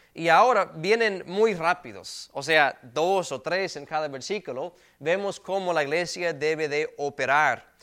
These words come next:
No olvidemos que en las últimas dos, tres semanas hablamos de que la iglesia es un cuerpo. Cada miembro tiene su función, cada miembro tiene su utilidad. Y hablamos de,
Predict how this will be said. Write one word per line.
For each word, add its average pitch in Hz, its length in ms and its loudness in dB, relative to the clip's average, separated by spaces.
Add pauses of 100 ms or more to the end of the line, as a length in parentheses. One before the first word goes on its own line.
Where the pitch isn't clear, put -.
(220)
No 226 200 2
olvidemos 214 600 -2
que 190 120 -2
en 175 80 0
las 160 180 -2
últimas 185 460 -4
dos, 175 220 -2
tres 170 200 -6
semanas 156 540 -2
hablamos 185 560 -2
de 165 120 -8
que 156 300 -12 (240)
la 165 240 -2
iglesia 170 720 -2
es 170 160 -8
un 170 160 -10
cuerpo. 190 720 -4 (200)
Cada 151 300 0
miembro 170 480 -2
tiene 151 240 -6
su 143 160 -10
función, 214 600 -6 (180)
cada 156 280 2
miembro 160 440 -4
tiene 170 300 -6
su - 240 -12
utilidad. 147 800 0 (300)
Y 139 240 -4
hablamos 160 600 2
de, 139 300 -2